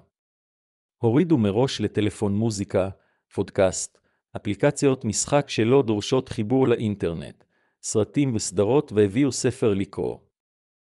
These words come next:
אם אתם טסים עם חברים או משפחה, הכינו מראש משחק שלא דורש אביזרים פיזיים,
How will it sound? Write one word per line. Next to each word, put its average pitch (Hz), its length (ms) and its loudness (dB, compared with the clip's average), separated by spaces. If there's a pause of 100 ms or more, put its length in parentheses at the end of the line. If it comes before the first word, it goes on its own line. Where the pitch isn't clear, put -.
(400)
אם 135 160 0
אתם 165 280 2
טסים 135 440 0
עם 101 140 0
חברים 104 540 -2
או 117 140 0
משפחה, 104 600 -4 (480)
הכינו 160 340 -2
מראש 110 420 0
משחק 139 460 -2
שלא 120 300 2
דורש 113 380 0
אביזרים 101 540 -2
פיזיים, 90 600 -6